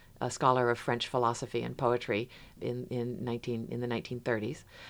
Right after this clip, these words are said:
There's the voice of a Stanford University professor. There's the voice of a psychology professor.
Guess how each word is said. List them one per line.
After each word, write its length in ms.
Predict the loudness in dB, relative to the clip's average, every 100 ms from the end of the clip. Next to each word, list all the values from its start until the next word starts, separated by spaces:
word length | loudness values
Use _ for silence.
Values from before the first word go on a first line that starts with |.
| -8
There's 420 | 4 6 6 4
the 100 | 0
voice 340 | 4 4 4
of 140 | 0 -2
a 40 |
Stanford 460 | -2 0 0 0 -2
University 520 | -2 2 2 2 -4
professor. 640 | -4 -2 -2 0 0 -2 -4 -16 -4
There's 220 | 2 2
the 80 | 2
voice 420 | 0 4 4 2
of 460 | -2 2 2 -2 -4
a 200 | 0 0
psychology 540 | 6 6 8 6 6 2
professor. 540 | -2 -2 -2 0 -2